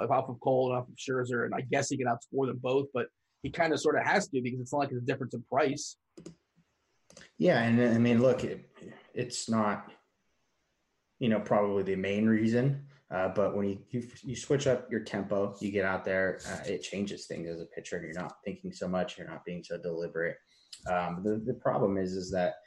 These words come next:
Speaker 2: you know, this Yankees team, uh, there's still some veteran hitters, and, you know, they're gonna step out,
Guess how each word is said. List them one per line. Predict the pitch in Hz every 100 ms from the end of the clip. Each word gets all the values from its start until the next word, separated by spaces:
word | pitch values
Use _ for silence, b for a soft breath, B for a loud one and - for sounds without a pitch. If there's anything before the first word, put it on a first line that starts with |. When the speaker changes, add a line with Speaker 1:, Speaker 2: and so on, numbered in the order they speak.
| b b _
Speaker 2:
you | 147
know, | 151
this | 143
Yankees | 139 135 123 -
team, | 123 113
uh, | 104 101 90
there's | 113 120 -
still | 127
some | 120 104
veteran | 101 98 92 90
hitters, | 107 101 85 85 -
and, | 87 87 85 82 80 - _ _
you | 87
know, | 85
they're | 98 98
gonna | 107 104
step | - 98 98
out, | 92 90 90